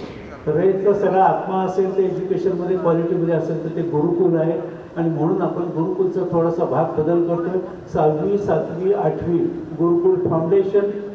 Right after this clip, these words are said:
नववी, दहावी, अकरावी, बारावी गुरुकुल अकॅडमी. मुलाचं करिअर हे सहावीपासूनच सुरू होणार आहे.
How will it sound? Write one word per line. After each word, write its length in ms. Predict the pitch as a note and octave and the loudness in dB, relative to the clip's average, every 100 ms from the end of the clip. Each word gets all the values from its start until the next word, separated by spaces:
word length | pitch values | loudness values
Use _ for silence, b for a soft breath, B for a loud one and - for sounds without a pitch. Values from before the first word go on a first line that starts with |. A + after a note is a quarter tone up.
| D3+ | -4
नववी, 500 | D#3+ E3 E3+ G3 G3 | 0 0 0 0 0
दहावी, 480 | D#3+ D3 D3+ F#3 | 0 -2 -2 -2
अकरावी, 640 | G3+ G3 G3 E3+ F3 F3+ F3 | 0 0 -2 -2 0 0 2
बारावी 520 | E3 D3+ E3+ F3 F3 | 4 4 2 0 0
गुरुकुल 480 | D3+ D#3+ E3+ F3+ - | 0 0 0 0 0
अकॅडमी. 600 | - G3 E3 E3+ D#3+ - - - - | 0 0 2 2 0 -2 -4 -8 -4
मुलाचं 520 | D#3 F3 G3+ G3+ G3+ G3+ | 0 2 4 4 4 4
करिअर 480 | G3+ F3+ F3+ F#3+ F#3 | 2 0 2 2 2
हे 180 | F3+ | 0
सहावीपासूनच 960 | F3+ E3+ D3+ D3 F#3+ F#3+ E3+ G3 F#3 F3+ | -2 0 0 2 0 2 0 0 -2 -2
सुरू 160 | F3+ E3 | 0 2
होणार 340 | D3 C#3 C3+ | 2 -2 -2
आहे. 120 | B2+ | -2